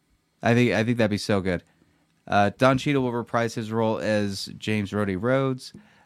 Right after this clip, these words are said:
Uh, Guardians of the Galaxy holiday special. James Gunn tweeted out something saying that he's shocked that they approved him doing this because he just would bug Kevin Feige endlessly about this stupid story he had.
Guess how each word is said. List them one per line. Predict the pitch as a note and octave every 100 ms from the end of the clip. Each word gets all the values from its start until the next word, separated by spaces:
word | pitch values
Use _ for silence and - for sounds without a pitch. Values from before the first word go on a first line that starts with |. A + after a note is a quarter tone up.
| -
Uh, | G2+ G2 F#2+
Guardians | - B2 C3 C3+
of | B2
the | A2
Galaxy | A2 A#2 A2+
holiday | G2 A2 A#2+ C3
special. | - C#3 - E3+ D#3+ _ - -
James | C3 D3+
Gunn | E3 D3 B2+
tweeted | - C#3 A#2+
out | A2 G#2+
something | A#2 A2 G#2
saying | A2+ A2 G#2
that | G2
he's | A2
shocked | - G#2+ G#2 -
that | A2
they | G#2 G2
approved | - G#2 G2 - - _ _
him | G#2+ G#2+ F#2+
doing | F#2+ G#2
this | A2
because | - G#2+ - F#2+ -
he | G#2
just | A2+ - -
would | G#2+ G#2 F2 _
bug | G2+ F#2+ G#2 -
Kevin | - G2+ G2
Feige | - F2+ F#2+ G2+ G#2 - -
endlessly | G#2+ G#2 G#2+ B2 A2
about | G2+ G#2 G#2+
this | G#2
stupid | - A2 G#2
story | - G2+ G2 G#2+
he | G#2+
had. | A2 A#2+